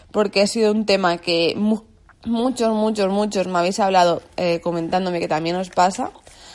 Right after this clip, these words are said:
Así que tendréis la guía gratuita con diez claves para superar el miedo a volar.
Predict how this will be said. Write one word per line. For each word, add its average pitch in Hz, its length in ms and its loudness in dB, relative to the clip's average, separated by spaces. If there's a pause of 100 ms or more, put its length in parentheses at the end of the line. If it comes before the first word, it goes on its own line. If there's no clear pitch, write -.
(140)
Así 220 220 -2
que 226 140 0
tendréis 226 320 2
la 202 140 6
guía 233 260 4
gratuita 240 680 0
con 214 260 -2
diez 214 280 2
claves 226 640 2 (360)
para 196 220 8
superar 208 420 6
el 240 140 4
miedo 233 460 4
a 196 100 2
volar. 156 380 -2